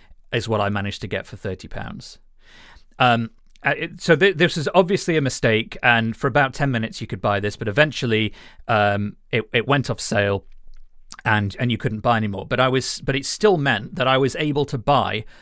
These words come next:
hundreds of packs of cards, which is, like, as I said, it's, it, this is the a-, Asphalt equivalent to a loot box. Um, and having spent about a third of them so far,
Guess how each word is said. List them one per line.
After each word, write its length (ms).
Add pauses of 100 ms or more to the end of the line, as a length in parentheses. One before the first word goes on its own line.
(140)
hundreds 800
of 160
packs 320
of 100
cards, 540
which 320
is, 260 (400)
like, 380 (160)
as 120
I 40
said, 240
it's, 180
it, 160
this 180
is 120
the 100
a-, 180
Asphalt 400
equivalent 360
to 100
a 40
loot 260
box. 400 (340)
Um, 300 (440)
and 120
having 240
spent 440
about 240
a 40
third 480
of 120
them 140
so 240
far, 460